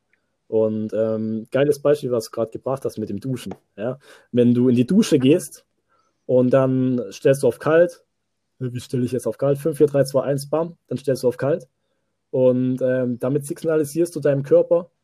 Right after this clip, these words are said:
okay, hey, ich bin der Geist, ich hab das Sagen, ja. Du kontrollierst nicht, was ich mach, ich lebe kein Programm. Ja? Ähm, ich persönlich, ich dusche jeden Morgen kalt.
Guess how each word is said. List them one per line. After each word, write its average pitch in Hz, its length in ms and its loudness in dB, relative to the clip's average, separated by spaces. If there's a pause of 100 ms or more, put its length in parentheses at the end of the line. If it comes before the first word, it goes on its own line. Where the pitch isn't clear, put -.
(140)
okay, 123 280 2
hey, 120 140 4
ich 113 200 -6
bin 120 100 -10
der 104 100 -8
Geist, 92 300 -14
ich 131 120 -12
hab 117 120 -8
das - 140 -14
Sagen, 95 220 -16
ja. 113 200 -14 (300)
Du 156 120 -2
kontrollierst 139 520 0
nicht, 151 200 -4
was 135 120 -2
ich - 140 -10
mach, 156 240 -4 (320)
ich - 160 -10
lebe 127 460 0
kein 139 240 -2
Programm. 117 420 -6 (840)
Ja? 131 280 -4 (340)
Ähm, 117 460 0 (280)
ich 139 160 0
persönlich, 151 500 2
ich - 120 -8
dusche 127 280 -6
jeden 131 240 -2
Morgen 135 240 0
kalt. 139 360 -4